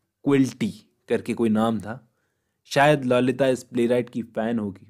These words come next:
ये सब मैं उसके रूम में देख ही रहा था, ताक झांक कर ही रहा था, तभी उस घर की मेड, वो ब्लैक मेड जो थी, वो आई। मुझे एक लेटर दिया। ये एक लव लेटर था जिसे लिखा था ललिता की माँ ने इस घर की मालकिन शैलोट ने।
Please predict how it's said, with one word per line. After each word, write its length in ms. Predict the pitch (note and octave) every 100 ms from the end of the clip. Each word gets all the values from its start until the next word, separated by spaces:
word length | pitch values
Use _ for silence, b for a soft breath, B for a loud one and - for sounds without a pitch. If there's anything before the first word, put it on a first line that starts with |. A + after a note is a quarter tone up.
| _ _ _ _ b b b -
ये 80 | C3+
सब 180 | E3+ E3
मैं 140 | E3
उसके 200 | D#3 D#3
रूम 180 | C3+ D3
में 140 | C#3
देख 200 | A#2 C#3+
ही 100 | D#3
रहा 200 | C#3 A#2
था, 180 | G#2+ A#2 C#3+ - _ A#2+
ताक 160 | A#2
झांक 220 | A2+ B2+
कर 160 | B2+ B2+
ही 80 | C3
रहा 160 | A2+
था, 140 | A2 C#3
तभी 460 | C#3+ B2+ D3+ A#2+ b b b -
उस 140 | A#2
घर 160 | D3 C#3+
की 160 | C#3+
मेड, 360 | B2+ A#2+ A#2+ G#2+
वो 120 | A2+
ब्लैक 360 | G#2 A2 B2+ B2
मेड 220 | C3 A#2+
जो 140 | A#2 A#2+
थी, 260 | B2 C3 C3+
वो 200 | B2+ -
आई। 280 | F#2 F2 F#2 _ _ _ b b b b b -
मुझे 180 | C3 D3+
एक 100 | C#3+
लेटर 320 | B2 A2 B2
दिया। 260 | A#2 A#2 B2
ये 160 | B2 A#2+
एक 120 | A2+
लव 200 | A2 A#2
लेटर 280 | A#2 G#2 A2
था 240 | G#2 B2 C#3+
जिसे 300 | B2 A2+ A#2+
लिखा 280 | A#2 A2 A#2+
था 120 | A#2+ C3
ललिता 420 | B2 G#2+ G#2+ A#2
की 140 | A#2 G#2+
माँ 240 | F#2+ F#2
ने 120 | F2+ _ _ _ _ _ _ _ _ _
इस 100 | G#2+
घर 180 | G#2 A2
की 120 | A#2
मालकिन 500 | G#2+ G#2 G2+ G2+ D3 - _
शैलोट 400 | - G#2 F#2
ने। 80 | -